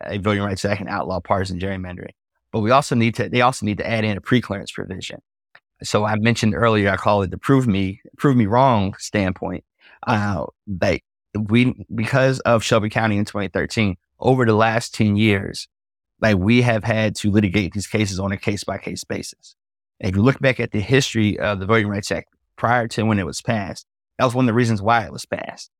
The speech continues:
is to prevent this case-by-case, uh, you know, adjudication of, of, uh, voting rights laws, um,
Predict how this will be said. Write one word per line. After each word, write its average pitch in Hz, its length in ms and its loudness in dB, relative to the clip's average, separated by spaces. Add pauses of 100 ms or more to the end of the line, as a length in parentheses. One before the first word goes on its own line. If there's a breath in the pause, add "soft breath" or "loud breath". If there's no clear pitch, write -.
(180)
is 107 200 0
to - 160 -2
prevent 104 440 0
this 107 160 -4
case-by-case, - 600 -2 (180)
uh, 98 380 0 (220)
you 107 100 2
know, 101 100 6
adjudication 104 760 2
of, 98 400 2 (260)
of, 101 320 2
uh, 71 420 -4
voting 107 280 2
rights 78 280 -4
laws, - 560 -6
um, 73 420 -8